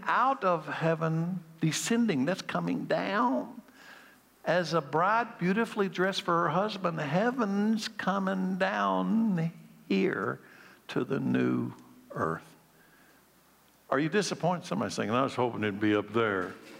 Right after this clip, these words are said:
<laughs> He's gonna have his garden. It's gonna be all new.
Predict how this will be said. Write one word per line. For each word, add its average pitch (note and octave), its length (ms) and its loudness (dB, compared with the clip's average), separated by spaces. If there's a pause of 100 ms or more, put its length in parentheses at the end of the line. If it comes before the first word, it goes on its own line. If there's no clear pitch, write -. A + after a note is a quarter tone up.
(440)
<laughs> - 3250 -16
He's C3+ 160 0
gonna C#3 320 2
have C3 220 0
his B2+ 180 -4
garden. B2+ 400 -2 (1800)
It's - 100 -8
gonna A2+ 200 0
be A2+ 160 2
all A2 240 2
new. A2 280 -2